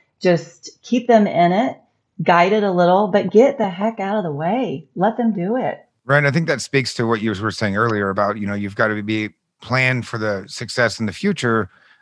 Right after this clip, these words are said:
Speaker 2: um, because it'll, it'll catch up on you quickly. Um, I, I didn't mean to interrupt your thought there. You were talking about, you know, not, you're making some mistakes along the way,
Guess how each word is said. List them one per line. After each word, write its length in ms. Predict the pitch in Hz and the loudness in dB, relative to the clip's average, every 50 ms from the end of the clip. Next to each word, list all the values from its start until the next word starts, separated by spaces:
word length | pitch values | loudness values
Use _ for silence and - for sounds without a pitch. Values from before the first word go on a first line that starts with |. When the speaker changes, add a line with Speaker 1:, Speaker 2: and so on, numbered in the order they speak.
| _ _ - | _ _ -6
Speaker 2:
um, 320 | 120 113 107 104 101 98 - | -4 -2 -2 -4 -6 -10 -12
because 300 | 113 117 104 117 117 104 | -10 -6 -4 -4 -4 -4
it'll, 340 | 117 104 104 110 110 107 - - | -4 -4 -4 -6 -6 -8 -6 -6
it'll 180 | 117 117 113 | -4 -4 -4
catch 260 | 104 - 127 120 - 131 | -2 -2 -4 -2 -2 -2
up 140 | 120 - | -2 -2
on 120 | 123 120 110 | -2 -2 -2
you 80 | 101 | -2
quickly. 500 | - - 160 160 127 - 85 76 80 - _ _ _ _ _ - | -2 -2 -2 -2 -2 -4 -8 -10 -12 -14 _ _ _ _ _ -2
Um, 180 | - 123 120 120 | 0 0 0 2
I, 160 | - 139 143 - | 2 0 0 0
I 60 | 139 | 0
didn't 160 | 151 165 156 | -2 0 0
mean 120 | 156 151 139 | 0 0 0
to 60 | 135 | 0
interrupt 320 | 123 127 131 151 165 165 - | 0 2 2 0 0 -2 -4
your 100 | 127 110 | -6 -4
thought 320 | 98 - 110 - 113 113 | -2 -2 0 0 0 0
there. 120 | 113 113 117 | 0 -2 0
You 160 | 120 123 123 | 0 -2 -4
were 100 | 123 117 | -6 -4
talking 240 | - 123 120 107 123 | -2 -2 -2 0 0
about, 180 | 120 117 113 | 0 0 0
you 80 | 120 120 | 0 -2
know, 80 | 117 | 0
not, 260 | 113 120 127 131 - - 120 - - | 0 2 2 2 0 -2 -6 -12 -14
you're 260 | - 98 101 123 131 | -16 -10 -6 -2 0
making 300 | 127 139 151 135 131 123 | 0 0 0 0 -2 -6
some 160 | 113 - - 113 | -6 -6 -6 -6
mistakes 400 | 113 101 - - 139 123 - - | -6 -2 0 0 0 0 -2 -2
along 180 | 127 117 113 | -2 -2 0
the 60 | 117 | 0
way, 200 | 135 160 156 135 | 0 0 0 0